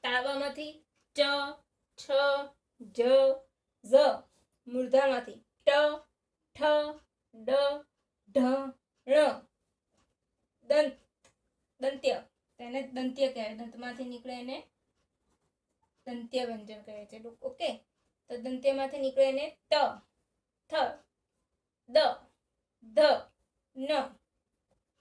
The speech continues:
પ, ફ, બ, ભ, મ. હોઠમાંથી નીકળે એટલે. ઓકે? તો આ આપણા વ્યંજન છે.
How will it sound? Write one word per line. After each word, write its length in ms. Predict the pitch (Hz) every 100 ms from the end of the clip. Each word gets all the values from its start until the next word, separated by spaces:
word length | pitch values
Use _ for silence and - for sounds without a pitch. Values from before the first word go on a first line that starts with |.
| _ -
પ, 20 | 285 330 - _ _ _ _ 311
ફ, 20 | 330 339 - _ _ _ _ -
બ, 60 | 277 320 330 _ _ _ _ _ -
ભ, 40 | 262 330 - _ _ _ _ _
મ. 100 | 294 285 - _ _ _ _ _ -
હોઠમાંથી 420 | 277 294 269 269
નીકળે 360 | 247 233 233 208
એટલે. 220 | 226 226
ઓકે? 440 | 233 - 302 - _ _ _ _ _ -
તો 60 |
આ 280 | 247 254 277
આપણા 200 | 262 247 311 349 262
વ્યંજન 400 | 226 220 208 202
છે. 240 | -